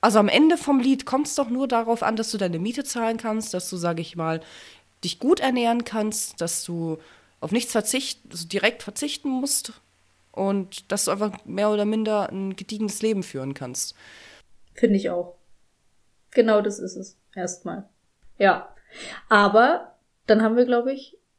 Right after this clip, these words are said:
Speaker 2: etliche Themenfelder beleuchtet. Mal vielleicht heute von einer ganz anderen Seite. Die osteuropäischen Eltern waren wie immer dabei. Keine Frage. Mm, Nessie würde sagen, wir wrappen ab.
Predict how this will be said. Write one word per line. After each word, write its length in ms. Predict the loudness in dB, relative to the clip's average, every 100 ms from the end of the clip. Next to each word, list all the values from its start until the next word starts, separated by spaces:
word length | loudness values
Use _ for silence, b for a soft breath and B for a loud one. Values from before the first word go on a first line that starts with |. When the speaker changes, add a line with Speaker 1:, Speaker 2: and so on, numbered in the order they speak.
| -2
Speaker 2:
etliche 400 | -2 -2 -2 0
Themenfelder 560 | 0 0 -2 -2 -2
beleuchtet. 580 | -4 -4 -6 -6 -8 2
Mal 160 | 4 6
vielleicht 320 | 6 4 4
heute 240 | 0 0
von 160 | -4 -4
einer 80 | -4
ganz 180 | -4
anderen 420 | -4 -4 -2 -4 -4
Seite. 400 | -4 -4 -4 -6 -2
Die 80 | 0
osteuropäischen 640 | 2 2 0 2 0 0
Eltern 320 | -2 0 0 0
waren 180 | -2
wie 80 | -2
immer 160 | -4 -2
dabei. 380 | -2 -2 -4 -6 -16 _ B B B B -6
Keine 260 | -4 -2
Frage. 500 | -4 -2 0 0 0 -4 b b b _
Mm, 760 | 0 4 6 6 4 2 0 -4 -14 _ -20 _ -2
Nessie 320 | -2 -2 -4
würde 140 | -4
sagen, 420 | -2 -2 -2 -2
wir 180 | -2 4
wrappen 320 | 6 6 2
ab. 380 | 4 2 2 -8